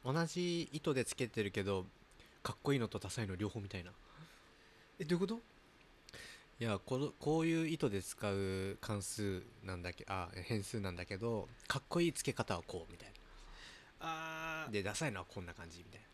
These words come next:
Speaker 1: な。
Speaker 2: え、なんかこう、じ-、例として？
Speaker 1: あ、そう。
Speaker 2: それはね、
Speaker 1: はい。
Speaker 2: ちょっとよくわかりません。
Speaker 1: あ、<laughs> そうなの？そうなの？じゃあ今何を見せようとしてるの？
Speaker 2: これ。
Speaker 1: <laughs> え？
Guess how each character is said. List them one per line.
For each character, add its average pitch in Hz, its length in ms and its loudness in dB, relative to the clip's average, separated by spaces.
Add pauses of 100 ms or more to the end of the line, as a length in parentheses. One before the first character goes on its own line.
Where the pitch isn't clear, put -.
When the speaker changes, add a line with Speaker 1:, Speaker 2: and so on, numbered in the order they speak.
(760)
Speaker 1:
な。 226 80 0
Speaker 2:
え、 202 40 -12 (960)
な 180 120 2
ん - 20 0
か 143 100 -6
こ 139 220 -6
う、 156 100 -4
じ-、 151 280 -2 (180)
例 190 140 12
と 143 120 0
し - 120 -4
て？ 196 280 -6
Speaker 1:
あ、 110 140 2
そ 104 140 -2
う。 85 80 -6 (1040)
Speaker 2:
そ - 160 -12
れ 147 60 -4
は 160 100 -2
ね、 131 240 -6 (160)
Speaker 1:
は 104 80 -2
い。 87 60 -6 (460)
Speaker 2:
ち - 200 -12
ょ - 40 -14
っ - 40 -16
と - 40 -20 (280)
よ 143 80 -6
く - 120 -12
わ 123 60 -14
か - 80 -8
り 143 80 -4
ま 139 80 -6
せ 143 80 -8
ん。 143 60 -14 (260)
Speaker 1:
あ、 131 60 8 (160)
<laughs> - 180 0
そ - 200 4
う - 40 0
な - 80 -4
の？ - 60 -6 (140)
そ - 460 6
う - 20 -8
な - 60 -12
の？ - 60 -14 (240)
じ - 80 2
ゃ - 20 4
あ 110 40 -2
今 117 140 2
何 120 240 2
を 87 40 -2
見 87 100 -4
せ - 120 -4
よ 90 40 0
う - 20 -4
と - 80 -4
し - 60 -2
て 95 60 -2
る 85 80 -4
の？ 117 80 2
Speaker 2:
こ - 160 12
れ。 185 120 10 (180)
Speaker 1:
<laughs> - 200 -14
え？ 123 140 4